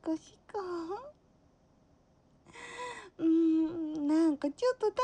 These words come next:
ってきたんじゃない？いいよ、その調子。おちんぽの根元から先っちょまでしっかりしごき上げて、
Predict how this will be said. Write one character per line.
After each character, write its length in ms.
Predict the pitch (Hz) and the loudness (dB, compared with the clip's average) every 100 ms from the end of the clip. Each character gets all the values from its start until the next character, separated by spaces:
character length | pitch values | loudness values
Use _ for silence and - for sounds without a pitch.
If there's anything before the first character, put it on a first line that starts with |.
| 539 | 0
っ 20 | |
て 140 | - 381 | 0 -2
き 100 | - | -2
た 140 | - | 2
ん 160 | 311 285 | 2 2
じ 80 | 285 | -2
ゃ 40 | |
な 220 | 277 294 | -2 -2
い？ 100 | 403 640 _ _ _ _ _ _ _ _ _ - | -2 -6 _ _ _ _ _ _ _ _ _ -10
い 340 | 277 302 285 | 0 2 2
い 20 | 294 | 0
よ、 200 | 453 - _ - | -2 -4 _ -2
そ 120 | 302 | 2
の 200 | 285 285 | 2 0
調 460 | - 285 277 277 285 | 0 2 2 2 0
子。 280 | - 494 - _ - - - - - - | 0 -4 -4 _ -20 -20 -20 -20 -20 -12
お 100 | 226 | -12
ち 240 | - 262 | -6 -4
ん 80 | 254 | -4
ぽ 160 | 208 208 | -4 -6
の 140 | 202 | -4
根 120 | 202 220 | -6 -2
元 300 | 269 294 285 | -2 -2 -2
か 140 | 254 | -4
ら 120 | 233 | -6
先 340 | - 320 - 381 | -6 -8 -6 -8
っ 20 | - | -6
ち 120 | 415 | -6
ょ 40 | |
ま 140 | 403 403 | -4 -2
で 60 | 403 392 - - - | -2 -2 -6 -20 -20
し 220 | - - 480 453 427 | -20 -10 -2 -2 -2
っ 20 | - _ _ | -6 _ _
か 80 | - 453 403 | -6 -2 0
り 100 | 359 | 2
し 140 | 339 | 2
ご 180 | 294 285 | 0 -2
き 160 | - 285 | -4 -6
上 140 | 285 | -6
げ 140 | 262 | -6
て、 160 | 262 | -6